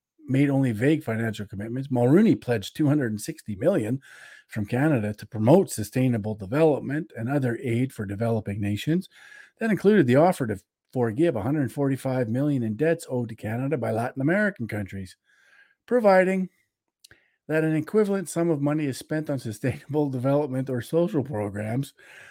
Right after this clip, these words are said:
by the debtor nation. Does that sound like something a conservative government should be doing, spending all of our tax money dollars on other countries while we suffer, uh,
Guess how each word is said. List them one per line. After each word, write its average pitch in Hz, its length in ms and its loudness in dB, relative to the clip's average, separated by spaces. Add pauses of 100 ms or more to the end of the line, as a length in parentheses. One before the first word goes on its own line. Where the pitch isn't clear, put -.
(280)
by 127 440 2
the 131 160 0
debtor 117 320 -4
nation. 135 420 -2
Does 135 120 -2
that 226 200 2
sound 214 380 0
like 160 360 2
something 160 400 -2
a 131 140 -2
conservative 139 720 -2
government 131 540 0
should 131 200 -10
be 127 140 -2
doing, 131 400 0 (240)
spending 135 480 2
all 127 200 0
of 123 100 -4
our 123 100 -2
tax 131 400 -6
money 135 380 -4
dollars 131 540 -4 (420)
on 113 160 0
other 127 200 2
countries 127 560 -2
while 107 400 -4
we 120 240 -4
suffer, 131 600 -4 (260)
uh, 220 80 -8